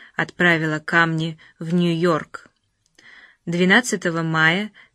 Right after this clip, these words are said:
тысяча девятьсот одиннадцатого года в сильном тумане Мирайда столкнулась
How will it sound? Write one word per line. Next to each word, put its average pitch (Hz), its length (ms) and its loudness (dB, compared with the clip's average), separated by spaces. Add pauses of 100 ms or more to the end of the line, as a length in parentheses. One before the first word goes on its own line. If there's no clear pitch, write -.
тысяча - 400 -2
девятьсот 180 460 0
одиннадцатого 165 640 -2
года 190 480 0 (400)
в - 100 -12
сильном 220 460 2
тумане 185 680 0 (320)
Мирайда 196 600 4
столкнулась 202 840 0